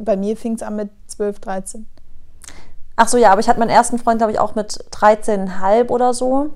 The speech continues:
Speaker 1: Mhm.
Speaker 2: Und ich hab die Frage in meinen letzten Fragerunden so oft bekommen, „Wann hattest du dein erstes Mal?“ Und ich hab's mich auf Instagram aber einfach nicht getraut, öffentlich zu schreiben, weil ich's einfach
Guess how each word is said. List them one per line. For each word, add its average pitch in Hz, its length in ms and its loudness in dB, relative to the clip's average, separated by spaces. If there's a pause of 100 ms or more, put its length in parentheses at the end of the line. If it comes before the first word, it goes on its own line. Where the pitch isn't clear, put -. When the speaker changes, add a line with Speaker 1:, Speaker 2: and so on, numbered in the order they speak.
(140)
Speaker 1:
Mhm. 220 480 -2 (560)
Speaker 2:
Und 233 440 2
ich 208 160 -4
hab 240 100 2
die 240 100 2
Frage 240 380 4
in 226 160 4
meinen 214 200 6
letzten 240 280 2
Fragerunden 208 640 0
so 254 280 0
oft - 200 0
bekommen, 220 380 2
„Wann 208 160 2
hattest 233 240 2
du 226 40 2
dein 208 140 2
erstes 220 340 -2
Mal?“ 220 220 4
Und 202 40 0
ich 208 120 0
hab's 226 120 -2
mich 220 120 2
auf 214 100 0
Instagram 220 460 0
aber 208 180 2
einfach 208 320 -2
nicht 214 160 0
getraut, 208 380 2
öffentlich 208 340 -2
zu 185 100 -4
schreiben, 190 480 0
weil 175 120 0
ich's - 260 -6 (1160)
einfach 202 260 0